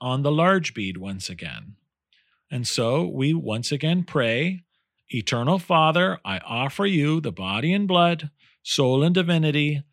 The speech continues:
of your dearly beloved Son, our Lord Jesus Christ, in atonement for our sins and those of the whole world." And then the next decade takes place. "For the sake of his sorrowful passion,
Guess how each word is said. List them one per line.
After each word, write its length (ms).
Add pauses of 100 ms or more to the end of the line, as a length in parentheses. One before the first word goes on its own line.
(220)
of 160
your 160
dearly 340
beloved 540
Son, 440 (140)
our 180
Lord 380
Jesus 380
Christ, 640 (420)
in 140
atonement 560
for 160
our 160
sins 600
and 140
those 240
of 120
the 100
whole 260
world." 460 (500)
And 140
then 220
the 100
next 560 (420)
decade 560 (100)
takes 320
place. 540 (160)
"For 100
the 140
sake 300
of 100
his 120
sorrowful 520
passion, 720